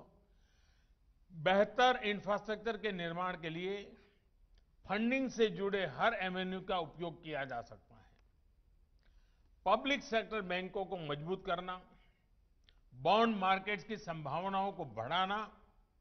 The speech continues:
ये उसी दिशा के प्रयास हैं। इसी तरह सॉवरिन वेल्थ फंड्स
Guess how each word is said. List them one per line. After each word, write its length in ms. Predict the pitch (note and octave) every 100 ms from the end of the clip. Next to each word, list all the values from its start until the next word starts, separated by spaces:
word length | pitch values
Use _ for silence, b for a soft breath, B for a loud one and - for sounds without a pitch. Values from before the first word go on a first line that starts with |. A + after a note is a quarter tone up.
| _ _ _
ये 100 | E3
उसी 340 | E3+ E3 G#3 G3
दिशा 340 | E3 - F3
के 100 | D#3+
प्रयास 480 | D#3 A#2+ A2+ A#2 -
हैं। 80 | G#2+ _ _ _ _ _ _ _ _ -
इसी 240 | D3 E3+
तरह 340 | E3+ F3 F#3+ A3 - _ _ _ _ - _ _ _ -
सॉवरिन 580 | F#3+ G#3+ A#3 C4 B3+ F#3
वेल्थ 260 | G#3 A3+ -
फंड्स 420 | - A#3+ F#3+ -